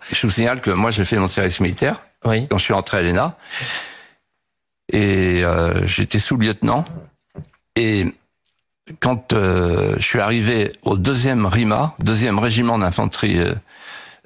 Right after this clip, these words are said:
Speaker 1: euh, maritime, là, euh,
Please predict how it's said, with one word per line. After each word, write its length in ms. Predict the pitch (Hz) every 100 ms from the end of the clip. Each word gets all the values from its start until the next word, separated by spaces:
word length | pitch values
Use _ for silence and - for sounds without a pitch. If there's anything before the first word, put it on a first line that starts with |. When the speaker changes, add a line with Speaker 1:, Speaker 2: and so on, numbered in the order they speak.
| -
Speaker 1:
euh, 640 | 82 78 82 - 62 -
maritime, 580 | 85 85 87 80 139 143
là, 140 | 104 - _ - - - - _ -
euh, 580 | 101 92 90 85 82 82